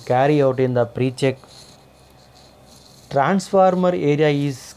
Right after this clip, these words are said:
cleaned and free from litter. Fire water sump hundred percent storage. No water seepage and hazardous materials.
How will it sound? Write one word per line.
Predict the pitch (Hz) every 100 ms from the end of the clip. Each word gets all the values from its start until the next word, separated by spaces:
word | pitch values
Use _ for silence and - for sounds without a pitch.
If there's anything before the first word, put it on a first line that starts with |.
| -
cleaned | 139 151 165 156
and | 135 127 123
free | - 139
from | 143 - 139 127
litter. | 117 113 143 135 - - _ _ _ -
Fire | - - - 135 160 175
water | 151 135 139 151 143
sump | - 139 135
hundred | - - 127 139 147 -
percent | 135 127 135 131
storage. | 127 - 123 127 127 120 - - - - _ _ _ - - - - - - - - - - - - _ -
No | 120 143 190
water | 165 127 131 147
seepage | 151 - 139 139 151 147 - -
and | 135 131
hazardous | 107 120 131 143 143 -
materials. | 127 120 131 131 135 131 -